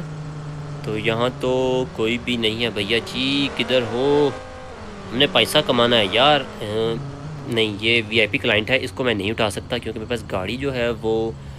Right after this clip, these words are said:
इतनी ख़ास नहीं है। मुझे, हाँ ये मिल गया भाई। सबसे पहले इसको उठाते हैं, ये लड़की।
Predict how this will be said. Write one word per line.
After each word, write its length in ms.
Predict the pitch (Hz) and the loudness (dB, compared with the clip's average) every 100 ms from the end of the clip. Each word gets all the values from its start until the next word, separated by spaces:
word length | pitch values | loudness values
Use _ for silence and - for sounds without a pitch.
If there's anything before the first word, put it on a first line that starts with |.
| - - - - | -14 -14 -10 -2
इतनी 160 | - 143 | 2 4
ख़ास 320 | 110 127 - | 4 4 2
नहीं 140 | 98 | 0
है। 60 | 117 | 0
मुझे, 360 | 117 110 131 123 | -2 2 4 4
हाँ 160 | 107 95 | 0 -4
ये 280 | 87 104 92 | -4 -4 -4
मिल 180 | 90 92 | -6 -6
गया 120 | 92 | -6
भाई। 1120 | 113 127 131 135 143 147 156 165 - - - - | -6 -8 -8 -8 -6 -4 -4 -6 -6 -10 -10 -6
सबसे 260 | 123 131 | -2 0
पहले 300 | 127 127 131 | 2 4 2
इसको 440 | 135 - - - 123 | 0 -6 -10 -2 -2
उठाते 320 | 110 - 131 | -2 -4 -4
हैं, 120 | 110 | -4
ये 60 | 107 | -2
लड़की। 360 | 104 - 147 | -2 -2 -6